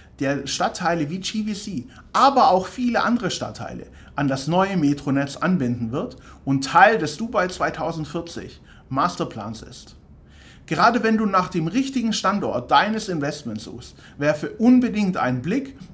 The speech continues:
auf die zukünftige Entwicklung der Stadt und wo genau die Infrastruktur ausgebaut werden soll. In vielen Bereichen der Stadt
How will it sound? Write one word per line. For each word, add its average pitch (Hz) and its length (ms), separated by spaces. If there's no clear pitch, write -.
auf 131 120
die 143 120
zukünftige 233 680
Entwicklung 135 480
der 117 120
Stadt - 420
und 147 240
wo 269 140
genau 190 340
die 170 160
Infrastruktur 139 840
ausgebaut 139 540
werden 104 260
soll. 101 280
In 151 140
vielen 254 360
Bereichen 196 440
der 156 100
Stadt - 380